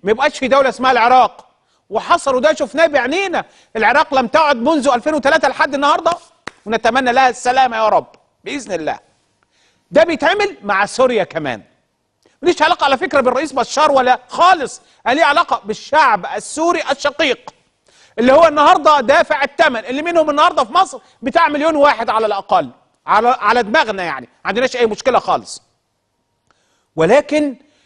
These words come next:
ألاقي بعض الناس، أيوة هايل،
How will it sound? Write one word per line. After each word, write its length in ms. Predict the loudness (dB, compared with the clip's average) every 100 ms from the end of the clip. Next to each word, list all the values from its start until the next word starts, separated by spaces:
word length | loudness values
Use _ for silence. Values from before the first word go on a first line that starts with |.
| _ _ 0
ألاقي 340 | 2 2 2
بعض 440 | 2 2 0 -6 -20 _ -8
الناس، 600 | -2 0 0 -2 -6 -14 _ _ _ _ -2
أيوة 420 | 0 2 2 0 -6 _ 0
هايل، 560 | 2 4 2 -2 -4